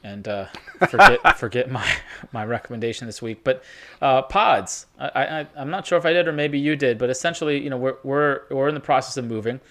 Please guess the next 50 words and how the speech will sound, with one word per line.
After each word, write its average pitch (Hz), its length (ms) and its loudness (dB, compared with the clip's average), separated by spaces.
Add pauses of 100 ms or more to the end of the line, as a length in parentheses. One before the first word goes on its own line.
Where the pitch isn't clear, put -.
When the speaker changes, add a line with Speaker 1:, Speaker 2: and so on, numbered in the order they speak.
(420)
Speaker 1:
Uh, 120 180 2
I'm, 123 340 -4
I'm 120 140 -6
not 127 220 -4
renting 123 340 -6
a 113 80 -6
truck 123 440 -2
or, 104 280 0
or 107 100 -4
Speaker 2:
Yeah. 98 220 4
Speaker 1:
moving 123 300 -6
the 104 60 -10
trucks. - 480 -6
And 107 140 -10
so 113 260 -4
you 120 200 -6
had 131 160 -6
told 123 200 -6
me 117 100 -6
about 110 300 -2
pods 123 500 2
where, 113 280 -2 (500)
uh, 123 140 0 (120)
and 269 180 -4
I've 285 140 0
seen 202 240 -4
it 139 80 -2
before, 143 320 0
but 151 100 0
I've 156 80 -2
never 180 200 0
actually 156 280 2
used 139 240 0
it. 113 100 -6
The 151 60 -8
customer 170 380 0
service 151 320 -4
was - 100 -10
fantastic. 131 680 -2 (320)
They 135 80 2
had 131 100 6
a 123 40 2
couple 147 280 2
choices, 135 440 -2 (200)
a-, 131 200 -4
and 127 140 -6
everything 147 480 -4
was 123 280 -6
very 135 420 2
efficient. 127 480 -4